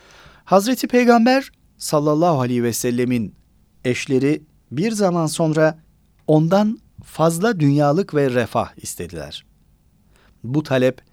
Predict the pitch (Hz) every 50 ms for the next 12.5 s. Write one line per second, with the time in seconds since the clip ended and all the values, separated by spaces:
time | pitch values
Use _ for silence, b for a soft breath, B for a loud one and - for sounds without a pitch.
0 | _ _ _ - 104 110 113 117 107 104 151 170 160 - - 127 131 123 127 120
1 | 120 120 117 113 110 107 104 98 - - 98 87 - - - 95 92 87 90 -
2 | - - - _ _ _ _ _ _ _ _ _ _ b b b b b b b
3 | b - 123 107 120 117 117 120 120 117 127 143 151 147 - - - 113 113 117
4 | 117 113 120 139 143 127 104 107 110 101 101 98 95 101 101 - - 123 113 110
5 | 113 123 131 127 - b b b b b b b - - 139 - - - - 143
6 | 147 147 170 226 190 156 147 131 135 127 120 - - _ _ _ - - 196 190
7 | - 180 156 143 135 - 156 147 147 151 156 160 156 165 170 165 147 127 127 120
8 | 113 143 202 202 - - - - 135 131 131 131 165 175 151 143 131 127 120 -
9 | - 120 - - 120 110 110 110 101 92 85 - - 87 82 78 78 - 92 -
10 | - - - 87 78 67 73 - - - _ _ _ _ _ _ _ _ _ _
11 | _ _ _ _ _ _ _ _ _ _ _ _ _ _ _ - - 180 208 202
12 | 160 165 147 143 139 139 135 135 -